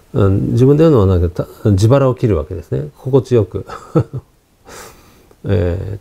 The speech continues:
と、でも鹿児島の場合はあまりにもこう、あの、病院でさせていただいたんですけども、結構な人数で。で、好評だったので、二回目をですね、また鹿児島、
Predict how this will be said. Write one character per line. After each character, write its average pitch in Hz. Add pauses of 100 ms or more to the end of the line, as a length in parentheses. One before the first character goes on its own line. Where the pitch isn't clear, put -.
と、 107
で 107
も 92
鹿 -
児 156
島 175
の 170
場 165
合 151
は 143
あ 135
ま 156
り 185
に 160
も 104
こ 113
う、 110
あ 101
の、 98 (140)
病 175
院 175
で 165
さ 147
せ -
て -
い 135
た 139
だ 139
い 131
た 131
ん 104
で 82
す -
け -
ど 85
も、 87
結 -
構 98
な 90
人 85
数 80
で。 85 (520)
で、 117
好 143
評 147
だ 73
っ -
た -
の 90
で、 90
二 95
回 120
目 127
を 82
で 80
す -
ね、 90
ま 101
た 98
鹿 98
児 98
島、 95